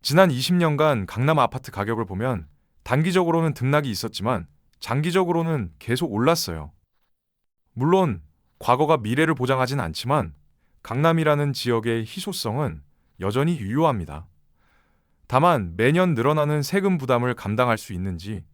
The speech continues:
현금 흐름은 괜찮은지 꼭 점검하셔야 합니다. 집값이 올라도 당장 손에 현금이 없으면 세금을 낼 수 없으니 두 번째 선택지, 전략적 매도입니다.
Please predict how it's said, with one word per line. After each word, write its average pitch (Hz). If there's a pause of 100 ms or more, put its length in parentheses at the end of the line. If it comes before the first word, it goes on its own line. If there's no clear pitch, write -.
(500)
현금 185
흐름은 170
괜찮은지 113 (200)
꼭 202
점검하셔야 107
합니다. 76 (880)
집값이 190
올라도 120
당장 117
손에 151
현금이 190
없으면 120
세금을 185
낼 92
수 -
없으니 131 (100)
두 -
번째 202
선택지, 165 (460)
전략적 180
매도입니다. 92